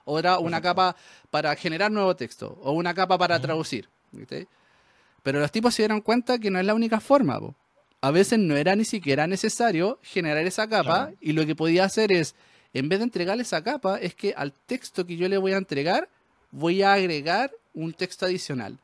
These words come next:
Speaker 1: que es, por ejemplo, estos
Speaker 2: Como el
Speaker 1: ejemplos.
Speaker 2: traducir, como el
Speaker 1: Pero
Speaker 2: dijiste ahora.
Speaker 1: tradúcelo.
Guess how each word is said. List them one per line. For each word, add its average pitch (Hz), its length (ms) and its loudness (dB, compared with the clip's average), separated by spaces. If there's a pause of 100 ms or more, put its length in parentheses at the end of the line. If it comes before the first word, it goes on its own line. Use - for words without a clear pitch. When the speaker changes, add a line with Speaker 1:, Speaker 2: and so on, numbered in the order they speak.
(320)
Speaker 1:
que 156 260 -2
es, 170 140 -6
por 156 140 -6
ejemplo, 175 280 -4
estos - 360 -4
Speaker 2:
Como - 40 -20
el 151 60 -6
Speaker 1:
ejemplos. 175 260 0
Speaker 2:
traducir, 202 460 0 (440)
como 151 120 -10
el 151 60 -10
Speaker 1:
Pero 170 140 4
Speaker 2:
dijiste 156 80 0
ahora. 185 200 4
Speaker 1:
tradúcelo. 151 500 4